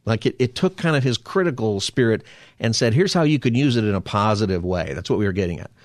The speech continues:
Well, the funniest part was, is he sat down in my office across from me,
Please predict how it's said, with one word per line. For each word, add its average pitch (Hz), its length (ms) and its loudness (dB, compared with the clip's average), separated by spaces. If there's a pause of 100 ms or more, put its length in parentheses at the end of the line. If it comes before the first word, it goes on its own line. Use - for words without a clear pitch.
(360)
Well, 117 100 -4
the 117 40 0
funniest 190 400 0
part 120 220 0
was, 98 200 -2
is 92 140 -6
he 101 80 -6
sat 143 260 -2
down 120 160 0
in 104 60 0
my 95 120 -2
office 98 340 -4
across 98 380 -4
from 87 120 -6
me, 64 220 -10